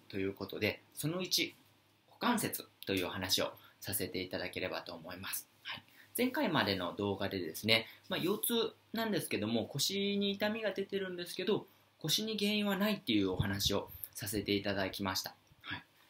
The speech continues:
で、そこでですね、原因となり得る場所として、一番まあ大事、私が大事だと思っている場所ですね。股関節というお話をさせていただければと思います。はい。前回までの動画で、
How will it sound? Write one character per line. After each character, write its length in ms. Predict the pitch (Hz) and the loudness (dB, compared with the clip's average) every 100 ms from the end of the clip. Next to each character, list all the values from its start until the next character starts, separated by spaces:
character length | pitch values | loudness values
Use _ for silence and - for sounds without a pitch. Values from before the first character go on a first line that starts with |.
| - | -8
で、 80 | 165 | -4
そ 140 | 190 | -4
こ 120 | - | -4
で 120 | 262 254 | -2 2
で 120 | 156 | 2
す 140 | - | 2
ね、 220 | 104 90 107 | 2 2 2
原 140 | 165 | 2
因 240 | 185 190 | 2 0
と 280 | 185 185 - 123 | 2 2 2 2
な 120 | 131 | 4
り 120 | 151 | 4
得 140 | 185 | 2
る 100 | 139 | 2
場 120 | 90 101 | 2 2
所 240 | 95 - _ - | 0 -2 _ -4
と 80 | 143 | 0
し 120 | - | 2
て、 300 | 185 - - - - _ - | 2 2 0 -18 -20 _ -10
一 160 | - | -4
番 180 | 254 247 | 0 4
ま 120 | 262 | 4
あ 20 | 123 | 6
大 240 | 139 151 | 6 6
事、 200 | 160 160 | 4 2
私 280 | 139 170 170 | -2 -2 0
が 120 | 170 | 4
大 180 | 156 160 | 6 6
事 80 | 170 | 6
だ 80 | 160 | 4
と 160 | 101 | 2
思 180 | 95 101 | 0 0
っ 80 | 104 | -2
て 100 | 95 | -4
い 100 | 85 | -4
る 100 | - | -4
場 120 | 95 | -4
所 100 | - | -2
で 140 | 101 101 | -2 0
す 100 | 95 | 4
ね。 260 | 104 104 - - - - | 4 4 -6 -20 -20 -18
股 100 | - | -8
関 240 | - 233 185 | 0 0 2
節 220 | - - - _ - | -2 -6 -16 _ 0
と 80 | 98 | 2
い 60 | |
う 20 | 98 | 2
お 40 | |
話 340 | - 90 - | 0 0 0
を 80 | 90 | 0
さ 120 | - | -6
せ 120 | 95 95 | -8 -4
て 120 | 87 | -4
い 80 | 87 | -2
た 100 | - | -4
だ 100 | - | -4
け 100 | - | -6
れ 100 | - | -6
ば 120 | 80 | -10
と 120 | - | -14
思 140 | 90 - | -18 -18
い 40 | - | -12
ま 60 | - | -12
す。 160 | - _ - | -12 _ -10
は 160 | - - | -8 -8
い。 40 | - - - 285 | -14 -20 -4 0
前 80 | |
回 180 | 330 233 | 2 2
ま 120 | 143 | 4
で 100 | 95 | 2
の 160 | 87 82 | 0 0
動 160 | 98 98 | 0 2
画 140 | 98 | 4
で、 240 | 107 92 | 4 4